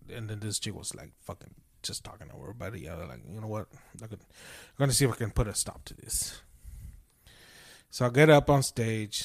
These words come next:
This chick starts talking to me. I'm like, "All right, gonna have to shut the fuck up, man."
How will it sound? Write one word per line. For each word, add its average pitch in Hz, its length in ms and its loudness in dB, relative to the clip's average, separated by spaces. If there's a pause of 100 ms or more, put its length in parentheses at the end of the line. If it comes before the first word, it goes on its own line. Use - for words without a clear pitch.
(120)
This 107 160 -2
chick 139 200 2
starts 117 340 0
talking 107 260 -6
to 104 60 -6
me. 101 100 -4
I'm 101 140 -6
like, 95 160 -10
"All 92 100 -6
right, - 200 -10 (360)
gonna 107 180 -8
have 104 120 -8
to 110 60 -12
shut - 200 -6
the - 60 -14
fuck - 220 -10
up, - 100 -16
man." - 220 -14